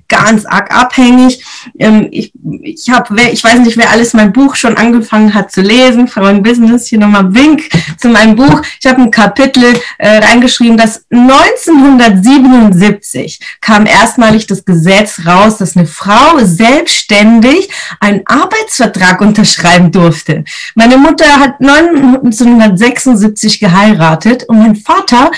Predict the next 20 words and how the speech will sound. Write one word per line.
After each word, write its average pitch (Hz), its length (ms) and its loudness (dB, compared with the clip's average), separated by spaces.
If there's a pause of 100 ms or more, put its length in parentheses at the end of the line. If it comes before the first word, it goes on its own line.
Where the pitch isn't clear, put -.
(160)
musste 240 320 0
diesen 202 240 0
Arbeitsvertrag 254 880 -2
von 175 160 -4
ihr 175 140 0
unterschreiben. 165 500 -2 (460)
Das 226 100 0
ist 247 240 0
doch 220 80 0
verrückt. 302 480 -2 (240)
Ja, 220 220 0
wir 226 100 4
haben 233 160 4
jetzt 226 240 -2
zweitausendeinundzwanzig, 220 1400 0
fünfzig 269 460 -2
Jahre 190 260 0
später 254 460 -2
und 208 120 0
teilweise 226 840 2